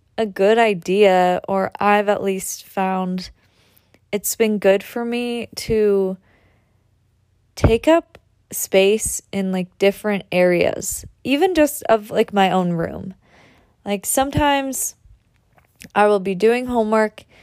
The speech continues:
and I will sit in a different place in my room, just on the ground somewhere, just because I can sit somewhere else.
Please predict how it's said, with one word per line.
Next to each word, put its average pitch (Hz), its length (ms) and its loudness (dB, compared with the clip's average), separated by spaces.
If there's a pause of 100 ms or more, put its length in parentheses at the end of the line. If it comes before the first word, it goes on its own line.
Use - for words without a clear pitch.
(300)
and 202 100 -2
I 196 140 4
will 185 180 2
sit - 460 2 (160)
in 196 720 0 (800)
a 208 60 -2
different 262 400 0
place - 480 2 (280)
in 202 140 -2
my 202 140 4
room, 170 500 -2 (100)
just - 360 -2
on 208 160 2
the 202 60 0
ground 170 420 2
somewhere, 170 600 -6 (760)
just 240 280 0
because 220 640 0 (800)
I 226 140 2
can 226 240 -6
sit 262 340 2
somewhere 226 340 -2
else. - 500 -6